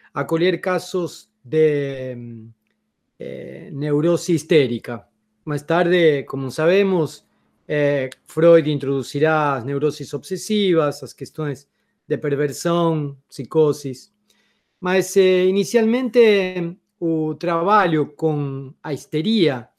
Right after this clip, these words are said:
foi tentado de diferentes formas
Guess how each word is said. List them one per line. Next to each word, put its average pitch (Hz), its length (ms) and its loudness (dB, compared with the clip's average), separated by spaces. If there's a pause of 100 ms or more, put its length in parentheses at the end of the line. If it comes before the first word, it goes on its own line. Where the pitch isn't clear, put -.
(500)
foi 208 540 2
tentado 190 720 2
de 165 120 2
diferentes 185 500 -2
formas 151 640 -2